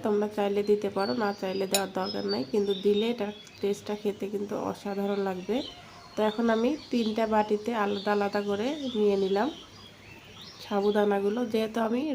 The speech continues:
রঙিন এই বলগুলো বানাবো, তো কাচের মতো রঙিন বল আজকে তোমাদেরকে বানিয়ে দেখাবো। তো আমি এখানে দুইটা ফুড কালার ব্যবহার করছি, একটা হচ্ছে গ্রিন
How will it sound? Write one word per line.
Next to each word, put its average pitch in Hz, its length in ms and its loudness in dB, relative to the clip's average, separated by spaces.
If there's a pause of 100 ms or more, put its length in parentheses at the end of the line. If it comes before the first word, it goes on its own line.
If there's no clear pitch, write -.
রঙিন 220 380 8 (680)
এই 208 140 10 (140)
বলগুলো 208 500 8 (280)
বানাবো, 196 400 4 (160)
তো 220 100 2 (180)
কাচের 208 400 2
মতো 202 320 4 (260)
রঙিন 208 320 6 (120)
বল 196 180 6 (540)
আজকে 202 240 -2
তোমাদেরকে 196 500 -2 (120)
বানিয়ে 190 300 2
দেখাবো। 190 420 -2 (220)
তো - 80 -8 (100)
আমি 208 120 4 (100)
এখানে 208 280 0 (180)
দুইটা 202 360 2
ফুড 202 260 -2
কালার 202 260 0
ব্যবহার 196 440 2
করছি, - 320 -2 (460)
একটা 202 320 -4
হচ্ছে 208 200 -2 (100)
গ্রিন 208 220 2